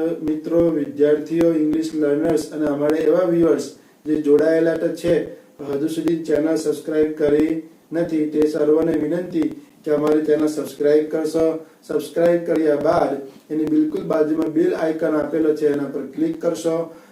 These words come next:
એના પર ક્લિક કરશો તો all સિલેક્ટ કરજો. all સિલેક્ટ કરવાથી થશે શું કે અમારી ચેનલ પર આવનાર નવા નવા વીડિયોનું નોટિફિકેશન સૌથી પહેલા તમને મળી જશે અને તમે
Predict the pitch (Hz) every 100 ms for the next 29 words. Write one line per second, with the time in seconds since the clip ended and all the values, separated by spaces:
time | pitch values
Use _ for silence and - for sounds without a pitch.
0 | _ 151 170 170 156 160 170 165 180 190
1 | 156 143 - - _ - - 156 165 170
2 | 175 170 170 170 165 165 170 160 156 -
3 | 165 202 - 180 170 170 160 160 170 160
4 | - 151 - 147 175 160 156 - - _
5 | 156 156 165 170 165 156 165 165 165 151
6 | 147 160 185 156 - - _ _ _ _
7 | _ _ - 127 147 170 165 165 165 151
8 | 143 143 170 170 151 131 - - 147 147
9 | 156 151 156 156 170 156 151 160 156 151
10 | 156 156 156 156 151 147 151 160 170 170
11 | 175 - - - 160 151 151 170 160 -